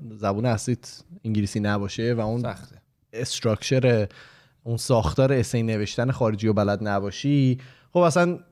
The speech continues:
Speaker 1: ما جور دیگه فکر می‌کردیم دیگه. انشا اینطوری بود که تابستان خود رو چگونه گذروندید، یه سری خاطره ما می‌نوشتیم و یا علی.
Speaker 2: آره.
Speaker 1: بعد، اه، اینطور بود که من خیلی مثلاً ضعف داشتم توی نوشتن اسه و معمولاً نمیتونستم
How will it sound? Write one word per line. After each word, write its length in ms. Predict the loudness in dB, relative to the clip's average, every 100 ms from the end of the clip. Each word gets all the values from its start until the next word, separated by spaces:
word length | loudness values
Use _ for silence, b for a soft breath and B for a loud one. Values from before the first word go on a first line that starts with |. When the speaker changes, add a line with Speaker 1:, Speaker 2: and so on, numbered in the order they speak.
| -4
Speaker 1:
ما 220 | 2 4 4
جور 300 | 4 4 4
دیگه 160 | 4
فکر 180 | 2 0
می‌کردیم 360 | 0 0 0 -2
دیگه. 240 | -2 0
انشا 280 | 2 2 2
اینطوری 280 | 2 2 2
بود 140 | 0
که 120 | 0 0
تابستان 460 | 2 4 4 2
خود 160 | 2 0
رو 60 |
چگونه 300 | 0 2 2
گذروندید، 500 | 2 4 2 2 0
یه 60 | 0
سری 200 | 0 -2
خاطره 340 | 0 2 2
ما 120 | 2 2
می‌نوشتیم 500 | 4 4 2 2 2
و 60 |
یا 220 | 6 6
علی. 220 | 4 -2 -8 -16 -20 _ _ _ _ _ _ -12
Speaker 2:
آره. 260 | -10 -10 -4
Speaker 1:
بعد، 360 | 0 2 0 b b b b b b b -6
اه، 720 | 2 6 6 6 4 0 -4 -14 _
اینطور 260 | 2 4
بود 80 | 4
که 60 | 4
من 80 | 2
خیلی 460 | 2 4 6 6
مثلاً 240 | 2 2 0
ضعف 420 | 2 4 2 0
داشتم 360 | -4 -2 -2
توی 180 | -2 -2
نوشتن 420 | 0 0 0 -2
اسه 540 | -2 -4 -4 -4 -2 0
و 80 | -2
معمولاً 420 | -2 -2 0 0
نمیتونستم 720 | -2 -4 -6 -6 -6 -4 -4